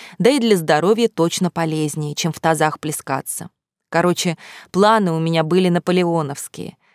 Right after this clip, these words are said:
так что всё светлое время дня я сидела и монотонно пришивала пучки шерсти.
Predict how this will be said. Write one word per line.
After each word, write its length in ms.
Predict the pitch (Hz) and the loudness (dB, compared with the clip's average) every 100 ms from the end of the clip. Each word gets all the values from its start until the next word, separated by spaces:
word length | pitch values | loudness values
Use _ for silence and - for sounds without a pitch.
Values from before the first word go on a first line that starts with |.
| _ | _
так 200 | 170 165 | -2 -2
что 180 | - 180 | -2 -6
всё 300 | - 226 208 | -2 0 0
светлое 560 | - 165 180 156 151 | 0 0 0 -2 -4
время 340 | 147 175 156 151 | -2 -2 -2 -4
дня 340 | 151 208 262 - - - | -2 -2 -2 -8 -16 -2
я 180 | 185 226 | 2 2
сидела 560 | - 156 139 262 262 | 0 -4 0 2 2
и 200 | 262 - | 0 -2
монотонно 640 | 160 151 147 - 254 269 247 | -2 -2 -4 -2 -2 0 -4
пришивала 640 | 165 151 156 143 190 180 | -6 -8 -4 -2 0 -2
пучки 440 | - 165 - - | -6 -10 -10 -8
шерсти. 640 | 147 - 131 139 - - | -6 -6 -8 -10 -14 -18